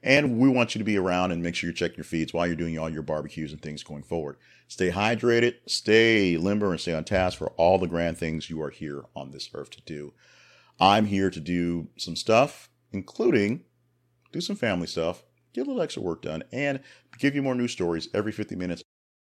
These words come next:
on our feeds on Facebook and Twitter. So check them out. Tell us what to talk about, and we'll talk about it,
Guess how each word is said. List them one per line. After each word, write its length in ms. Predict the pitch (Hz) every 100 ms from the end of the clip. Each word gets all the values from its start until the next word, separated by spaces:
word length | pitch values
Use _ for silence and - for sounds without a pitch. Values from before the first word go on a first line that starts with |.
| -
on 120 | 90
our 120 | 87
feeds 300 | - 78 76
on 80 | 73
Facebook 260 | - - -
and 100 | -
Twitter. 200 | - -
So 160 | -
check 240 | - 98 -
them 100 | 87
out. 220 | 85 - _ _ _
Tell 160 | - 80
us 140 | -
what 100 | 92
to 80 | -
talk 220 | 160 156
about, 360 | 104 107 110 _ _ -
and 100 | 80
we'll 120 | 82 76
talk 240 | - 76
about 240 | 76 73
it, 160 | 76